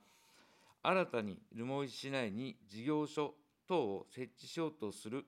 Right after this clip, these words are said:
市外からの進出企業などに対し、市としての基本的な理念、理念や方針を定め、企業の進出による経済の発展や、安定的な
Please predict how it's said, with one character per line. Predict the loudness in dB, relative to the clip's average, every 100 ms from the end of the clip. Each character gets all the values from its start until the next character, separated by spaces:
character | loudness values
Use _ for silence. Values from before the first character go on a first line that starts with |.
| _ _ -20 -20 -20
市 | -12 0
外 | 2 2
か | 0 -2
ら | -2
の | -2 -4 -6
進 | -12 -8 -8
出 | -8 -12 -16
企 | -6 0
業 | 0
な | 0 -2
ど | -4
に | -6
対 | -4 -2 -2
し、 | -8 -20 -20 -20 -20 -20 _
市 | -4
と | 0 0
し | 0
て | -2
の | -2 -4
基 | -4
本 | -4 -4
的 | -6 -6 -4
な | -4
理 | -4 -4
念、 | -6 -6 -10 -14 -8
理 | -2
念 | 0 -2 -2
や | -2 -2 -6 -20 -20 -20 -2
方 | 0
針 | 0 -4 -4 -2
を | -4
定 | -2 -2 0
め、 | -4 -10 _ _ _ _ _ _ _ _ _ _ _ -10
企 | -2
業 | 0 2
の | 0
進 | -4 -6 -6
出 | -6 -6 -4
に | -2
よ | 0
る | -2 -6 -6
経 | 2 2
済 | 2 -2
の | -4 -8
発 | -10 -6
展 | -4 0
や、 | 0 0 -6 _ _ _ _ -20 _ _ _
安 | 0 0
定 | 0 -2
的 | -2 -4 -2
な | -2